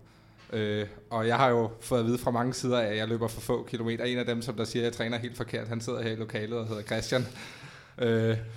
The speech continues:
men, men det er en diskussion, øh, vi kunne blive ved med her i studiet, men jeg vil gerne bevæge os lidt videre, øh, fordi vi har jo også,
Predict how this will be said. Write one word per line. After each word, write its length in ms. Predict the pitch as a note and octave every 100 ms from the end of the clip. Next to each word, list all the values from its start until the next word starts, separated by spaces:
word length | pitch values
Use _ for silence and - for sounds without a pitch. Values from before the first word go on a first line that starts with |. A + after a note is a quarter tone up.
| - - - - - -
men, 420 | C#3+ C3 B2 B2 G2
men 320 | C3+ C3 B2+ A#2+ - - - - - - -
det 60 | D3+
er 40 |
en 60 | D3
diskussion, 600 | D#3 E3+ D#3+ F#3 E3+ F3
øh, 260 | D#3 C#3 C3
vi 80 |
kunne 120 | C#3+ C#3
blive 160 | D3
ved 100 | D3+
med 120 | E3
her 100 | D#3
i 60 | D#3
studiet, 400 | D3+ E3+ E3 D#3+
men 100 | C#3
jeg 100 | B2+
vil 80 | B2+
gerne 160 | D3+
bevæge 220 | D#3+ D3 C3+
os 120 | C3
lidt 160 | D3+
videre, 340 | D3 D3+ F3 E3 - -
øh, 240 | C3+ B2
fordi 200 | B2 C3
vi 160 | C3 B2+
har 180 | B2+ C3
jo 160 | C3
også, 300 | C#3 D3+ -